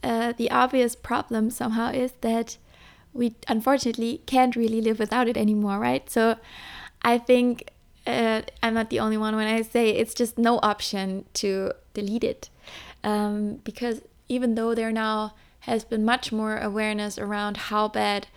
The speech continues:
social media and smartphones actually are, it still also has so many upsides and is just such a big part of our lives somehow, unfortunately, that, yeah, we can't do without.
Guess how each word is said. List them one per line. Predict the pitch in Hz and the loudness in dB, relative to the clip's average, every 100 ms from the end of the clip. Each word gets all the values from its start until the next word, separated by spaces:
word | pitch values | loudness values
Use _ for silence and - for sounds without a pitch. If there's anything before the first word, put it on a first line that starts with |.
| - - - - - - | -20 -20 -20 -20 -20 -4
social | 220 208 | -2 2
media | 220 214 214 | 4 4 4
and | 220 208 | 2 -2
smartphones | - 214 220 220 - 214 208 202 202 - | -4 -2 -2 -2 -4 -4 -2 -4 -8 -6
actually | 208 - - - - | -6 -6 -10 -8 -2
are, | 208 214 262 294 - - - - - - - | 0 0 -2 -6 -18 -20 -20 -20 -20 -10 -2
it | 233 - | -2 0
still | - 247 247 - _ _ - | 2 4 4 -2 _ _ -2
also | 226 226 220 | -2 -2 -4
has | 214 214 | -6 -6
so | - 254 | 0 2
many | 247 220 | 2 0
upsides | - 214 - 202 233 226 226 | 0 -4 -4 -4 -2 -2 -2
and | 208 202 | -6 -6
is | 214 | -8
just | - 214 - | -6 -6 -2
such | 226 233 - | -2 -2 -4
a | - | -4
big | 214 214 | -4 -4
part | - 220 208 | -6 -6 -4
of | 208 - | -6 -4
our | 202 214 | -2 0
lives | 220 226 - | 0 0 -2
somehow, | 226 196 - 214 226 262 - - - - - | -6 -6 -4 -2 -2 -4 -12 -20 -20 -16 -4
unfortunately, | 233 247 220 220 - 208 233 - | -2 0 0 -2 -6 -4 -4 0
that, | 214 214 214 - | 0 0 -2 -6
yeah, | 226 208 - | -4 -4 -2
we | 269 | -6
can't | - 262 254 | 0 2 4
do | 247 233 | 2 0
without. | 226 214 202 208 | 0 0 0 -2